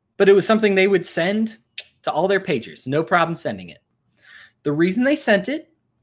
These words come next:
was because, oh, there's some dumb A N-word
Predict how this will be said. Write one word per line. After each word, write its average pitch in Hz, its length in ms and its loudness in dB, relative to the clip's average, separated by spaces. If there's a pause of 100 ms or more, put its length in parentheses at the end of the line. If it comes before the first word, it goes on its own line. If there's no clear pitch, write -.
(180)
was 165 180 0
because, 180 540 -2
oh, 131 420 0
there's 147 200 -2
some 160 400 -4 (560)
dumb 170 280 4
A 180 360 0
N-word 113 600 -6